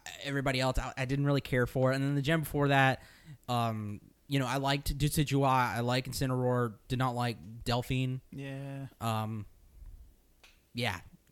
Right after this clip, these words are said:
Speaker 1: this is the first time in a while where I'm just like, yeah, every fucking starter rocks,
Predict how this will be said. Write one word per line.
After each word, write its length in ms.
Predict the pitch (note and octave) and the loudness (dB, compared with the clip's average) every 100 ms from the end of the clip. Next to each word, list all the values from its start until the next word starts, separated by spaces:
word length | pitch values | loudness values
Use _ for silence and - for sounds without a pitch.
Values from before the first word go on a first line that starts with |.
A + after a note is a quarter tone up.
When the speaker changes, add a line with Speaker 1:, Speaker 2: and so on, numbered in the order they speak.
| _ - | _ -18
Speaker 1:
this 280 | A#2 D3 D3+ | -6 -4 0
is 60 | E3 | 0
the 100 | D3+ | 0
first 300 | D#3 D3+ - | 0 -2 0
time 260 | C#3 C#3+ | 0 0
in 80 | C3 | -2
a 60 | G2+ | -4
while 480 | G#2 A#2+ A2 G#2+ - - - | -2 -2 -2 -6 -10 -20 -12
where 80 | B2 | -4
I'm 80 | C3 | -2
just 140 | B2+ | -2
like, 180 | C3 A2+ - | -4 -6 -6
yeah, 260 | C#3 C#3 | -4 -4
every 180 | B2+ G#3+ | -4 -4
fucking 220 | B3 A#3 | -4 -6
starter 320 | F#3+ E3 F#3 D3 | -4 -2 -2 -2
rocks, 680 | A2 A2+ - - - - | -4 -6 -10 -10 -8 -10